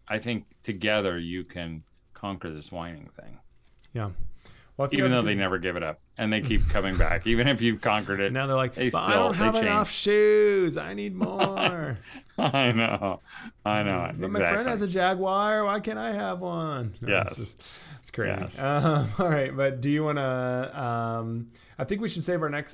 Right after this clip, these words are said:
Speaker 2: this other comment for next week, maybe, or within the next
Speaker 1: Okay.
Speaker 2: couple weeks.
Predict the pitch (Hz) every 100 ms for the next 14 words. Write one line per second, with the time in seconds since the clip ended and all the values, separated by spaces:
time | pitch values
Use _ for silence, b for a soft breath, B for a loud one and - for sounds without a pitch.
0 | 151 143 143 143 123 123 120 117 117 117
1 | - 113 110 107 110 110 117 113 104 107
2 | - 110 107 - 82 107 104 107 -